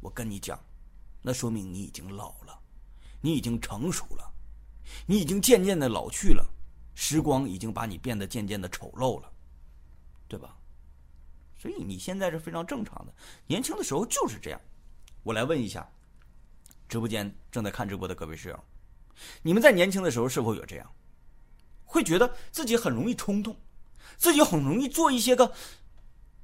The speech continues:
给人感觉好像不负责任的事情，给人感觉好像是，这，这个，这是一个很虎逼的事情，对吧？年轻就应该如此，年轻无极限啊！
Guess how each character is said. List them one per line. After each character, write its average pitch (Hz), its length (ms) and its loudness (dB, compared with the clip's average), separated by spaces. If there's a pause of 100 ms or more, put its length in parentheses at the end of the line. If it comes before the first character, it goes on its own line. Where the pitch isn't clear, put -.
给 208 100 6
人 262 140 8
感 170 180 6
觉 175 80 8
好 214 140 6
像 170 100 4
不 208 120 0
负 320 120 2
责 160 200 6
任 302 120 8
的 240 60 8
事 - 180 0
情， - 160 -4 (540)
给 226 100 6
人 311 140 8
感 175 180 6
觉 214 80 8
好 226 140 8
像 226 100 4
是， 247 160 0 (220)
这， 269 140 -4
这 254 160 -4
个， 240 120 -2 (220)
这 - 180 -4 (120)
是 262 160 -2
一 - 20 -6
个 214 80 4
很 233 160 4
虎 165 180 -2
逼 254 220 2
的 196 80 6
事 135 160 0
情， - 160 -8 (480)
对 180 140 4
吧？ 113 180 0 (1080)
年 240 220 8
轻 277 320 2 (540)
就 294 240 4
应 240 180 0
该 233 140 4
如 127 240 -4
此， - 240 -6 (880)
年 330 240 4
轻 330 260 0
无 453 80 -4
极 370 200 -4
限 415 120 2 (540)
啊！ 110 340 0